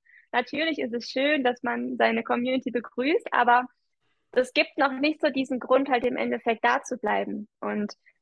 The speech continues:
das kann man ja auch hinterher immer noch wieder mit einspielen, dass man sagt, „Hey, wunderschön, dass du da bist und ich freue mich, dir heute das und das mitzugeben.“ Aber viel geiler ist es doch natürlich, wenn du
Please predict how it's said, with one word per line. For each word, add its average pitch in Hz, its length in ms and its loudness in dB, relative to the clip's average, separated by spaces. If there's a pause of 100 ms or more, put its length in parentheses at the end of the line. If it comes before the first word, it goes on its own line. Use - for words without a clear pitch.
das 240 140 4
kann 277 180 4
man 285 160 4
ja 240 120 4
auch - 80 -8
hinterher 294 520 0
immer 294 160 2
noch 254 160 -2
wieder 247 180 0
mit 233 160 -4
einspielen, 240 640 -4
dass 226 160 -6
man 233 140 -8
sagt, - 240 -4
„Hey, 247 260 2
wunderschön, 294 480 -2
dass 254 140 -4
du - 160 -20
da 247 160 6
bist 285 160 -4
und 233 80 -12
ich 233 180 -10
freue 262 160 4
mich, 285 160 -4
dir 240 140 -4
heute 240 240 2
das 247 180 -2
und 247 100 -12
das 262 160 -4
mitzugeben.“ - 720 -10 (420)
Aber 247 360 6 (220)
viel 294 200 0
geiler 277 400 4
ist 247 100 -4
es 247 120 -10
doch 233 140 -8
natürlich, 240 580 -4
wenn 254 180 2
du 254 240 -6